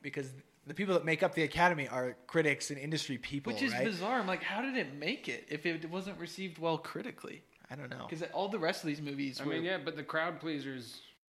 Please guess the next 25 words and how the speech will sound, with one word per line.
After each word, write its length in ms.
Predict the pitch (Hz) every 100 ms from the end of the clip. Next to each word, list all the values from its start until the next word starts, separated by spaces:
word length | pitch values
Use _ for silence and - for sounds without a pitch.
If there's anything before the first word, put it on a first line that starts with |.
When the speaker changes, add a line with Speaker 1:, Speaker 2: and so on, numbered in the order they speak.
| 127
Speaker 3:
sometimes, 760 | 139 127 131 117 117 - - - - 110
I 60 |
don't 80 | 101
know, 120 | 95
I 100 | 101
guess 160 | 104 101
find 240 | 107 104
a 40 | 101
way 220 | 104 101
in. 200 | 101 98 - - -
But 80 | 101 135
Speaker 1:
Sneak 280 | 156 156 156
in. 280 | 196 214 156 - - -
Speaker 3:
I 40 |
Speaker 1:
I 20 | 127
Speaker 3:
think 120 | 127
Speaker 1:
don't 100 | 117
Speaker 3:
that's 100 | 180
Speaker 1:
know. 40 | 123
Speaker 3:
where 60 |
it's 120 | 113
going 360 | - 123 123 107
now. 260 | 107 120 110
I 40 |
mean, 220 | 120 123